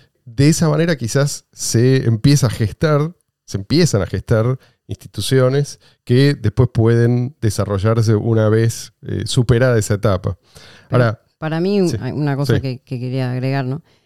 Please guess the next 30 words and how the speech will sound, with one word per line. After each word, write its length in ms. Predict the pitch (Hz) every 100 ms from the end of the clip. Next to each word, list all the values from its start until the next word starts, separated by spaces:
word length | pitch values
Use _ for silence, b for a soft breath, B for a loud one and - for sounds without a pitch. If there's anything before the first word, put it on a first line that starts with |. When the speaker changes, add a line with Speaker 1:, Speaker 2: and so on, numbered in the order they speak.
| _ -
Speaker 2:
Eh, 280 | 139 131 135
para 200 | - 143 147
mí, 380 | 170 175 165 - _ -
eh, 440 | 127 123 120 123 - _ _ _
el 180 | - 135
hecho 260 | 143 - 147
de 220 | 139 135 -
poder 360 | 139 147 156 -
pensar 460 | 156 147 185 160
en 80 | 143
una 160 | 147 143
sociedad 340 | 139 139 135
libre 300 | 143 156 160
me 120 | 147
parece 400 | 131 139 143 143
mucho, 320 | 131 135 131 101
lo 180 | 147 139
que 60 |
hablábamos 320 | 147 165 151 139
la 80 |
otra 160 | 135 143
vez 100 | 139
también, 380 | 139 135 127 131
me 100 | 135
parece 460 | 135 143 135 135 135 b b b b _ _
mucho 340 | 165 175 190
más 160 | 180 190
factible 880 | 185 165 - 190 202 147 123 117 - _
que 100 | 143
sea 500 | - 170 156 127